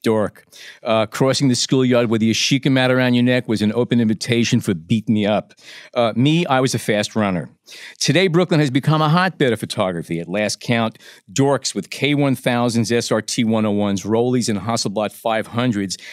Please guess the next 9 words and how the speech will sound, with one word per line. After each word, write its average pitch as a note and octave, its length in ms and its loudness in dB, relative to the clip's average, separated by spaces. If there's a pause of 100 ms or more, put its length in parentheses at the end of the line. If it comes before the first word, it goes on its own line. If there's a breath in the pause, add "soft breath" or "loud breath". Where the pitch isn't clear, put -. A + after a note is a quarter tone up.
(160 loud breath)
outnumber C3 540 2
the A#2 120 0
hitters A#2 380 2
ten A2+ 260 0
to A2+ 140 -2
one. A2+ 320 0
Times G2 360 -4
have G2 120 -2
changed. B2 640 -2